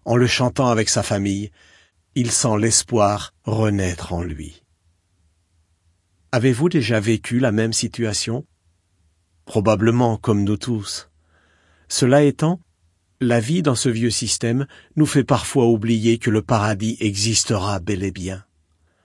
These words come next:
En ces temps critiques difficiles à supporter, le monde est tout sauf paradisiaque. Deux Timothée trois, verset un. Comment garder notre espérance concrète ?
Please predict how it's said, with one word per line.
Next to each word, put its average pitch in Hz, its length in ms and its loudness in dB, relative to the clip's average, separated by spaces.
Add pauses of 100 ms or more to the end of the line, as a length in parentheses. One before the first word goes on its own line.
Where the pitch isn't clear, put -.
(380)
En 123 100 0
ces 127 180 2
temps 127 160 2
critiques 139 500 0
difficiles 123 540 2
à 120 60 4
supporter, 127 680 -4 (380)
le 139 240 4
monde 139 340 4
est 117 140 2
tout 131 360 -2 (220)
sauf - 600 -4
paradisiaque. 98 960 -2 (680)
Deux 110 200 0
Timothée 104 480 -2
trois, 98 320 -2
verset 92 500 -6
un. 90 180 -6 (1500)
Comment 180 280 2
garder 117 440 0
notre 123 240 -2
espérance 110 680 0
concrète ? - 800 -6